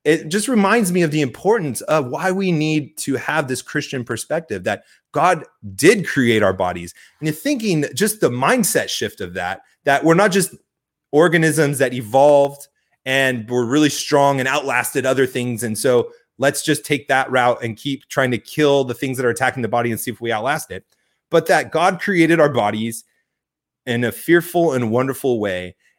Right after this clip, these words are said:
And what could we use that God created in creation? And what can we use to build up what God has already created and to help overcome illness? And I just find that that's a completely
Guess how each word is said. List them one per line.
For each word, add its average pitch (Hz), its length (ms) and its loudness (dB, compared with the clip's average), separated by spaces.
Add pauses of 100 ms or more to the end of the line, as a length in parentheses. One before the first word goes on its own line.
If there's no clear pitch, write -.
(100)
And 127 360 -2
what 165 360 0
could 208 180 0
we 196 100 2
use 165 400 2
that 123 140 0
God 143 260 2
created 131 420 -2
in 123 140 -2
creation? 156 760 -2 (360)
And 131 240 0
what 202 180 2
can 180 180 0
we 165 100 0
use 147 420 4
to 127 160 -4
build 135 340 2
up 190 260 0
what 127 180 -2
God 131 200 2
has 123 140 -2
already 113 340 0
created 107 600 -6
and 120 240 -2
to 113 160 -2
help 139 360 0 (280)
overcome 123 560 2
illness? 104 420 -6 (320)
And 151 80 0
I 214 60 4
just 240 180 0
find 202 360 0
that 143 140 0
that's 165 220 -2 (160)
a 120 220 -2
completely 170 1040 -6